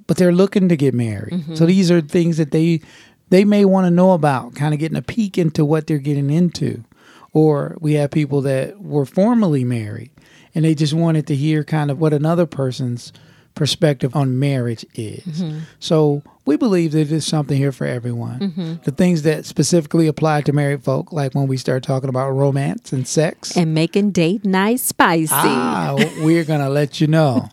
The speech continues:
Speaker 2: <laughs>
Speaker 1: that those things are for the married folk, y'all.
Speaker 2: Married folk only.
Speaker 1: Um,
Speaker 2: All right.
Speaker 1: So this, in this episode, we're gonna be talking about,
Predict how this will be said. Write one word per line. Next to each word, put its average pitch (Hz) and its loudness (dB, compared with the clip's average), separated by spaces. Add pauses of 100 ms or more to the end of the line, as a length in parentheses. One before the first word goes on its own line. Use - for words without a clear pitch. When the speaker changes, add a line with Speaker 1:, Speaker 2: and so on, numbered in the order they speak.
(100)
Speaker 2:
<laughs> - -8
Speaker 1:
that 156 -4
those 151 4
things 143 -4
are 135 -4
for 147 -4
the 135 -2
married 135 -4 (120)
folk, - -4
y'all. 113 -8
Speaker 2:
Married 202 -6
folk 165 -6
only. - -10
Speaker 1:
Um, - 0
Speaker 2:
All 254 4
right. 247 2 (100)
Speaker 1:
So 165 4 (260)
this, 202 4 (240)
in 170 4
this 202 4
episode, 170 4
we're 160 2
gonna 156 0
be 151 2
talking 147 2
about, 135 0